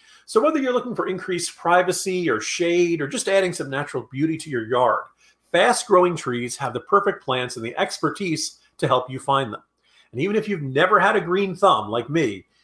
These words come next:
they'll make you feel like you do. One million home gardeners have already seen what fast growing trees dot com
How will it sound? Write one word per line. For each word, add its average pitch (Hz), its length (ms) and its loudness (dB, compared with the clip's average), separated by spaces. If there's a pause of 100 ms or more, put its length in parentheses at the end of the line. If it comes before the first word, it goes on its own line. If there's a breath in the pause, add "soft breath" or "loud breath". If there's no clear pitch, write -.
(160)
they'll 160 140 6
make 185 200 2
you 190 100 -4
feel 147 340 -2
like 123 240 0
you 113 120 -2
do. - 280 -10 (300)
One 233 340 2
million 202 340 4
home 127 280 -4
gardeners 120 520 2
have 113 120 -4
already 190 240 2
seen 127 340 -6
what - 200 -12
fast 170 360 0
growing 175 280 -2
trees 170 360 -8
dot 143 260 2
com 113 440 0